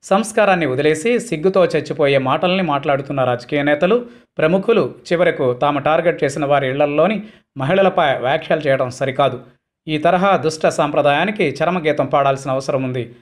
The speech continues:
ఒకరి తరువాత ఒకరుగా అనేస్తున్న వ్యాఖ్యలను చూస్తూ ఉంటే తెలుగునాట ప్రముఖులకు పాడు రోగం అంటిందన్న భావన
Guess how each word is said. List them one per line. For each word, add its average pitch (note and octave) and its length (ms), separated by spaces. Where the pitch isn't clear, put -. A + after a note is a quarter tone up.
ఒకరి D3+ 220
తరువాత C#3+ 400
ఒకరుగా D3+ 680
అనేస్తున్న C#3 460
వ్యాఖ్యలను D3 440
చూస్తూ D#3 280
ఉంటే D3+ 480
తెలుగునాట D#3 520
ప్రముఖులకు F3+ 880
పాడు F3 200
రోగం F3 460
అంటిందన్న D3 440
భావన E3+ 480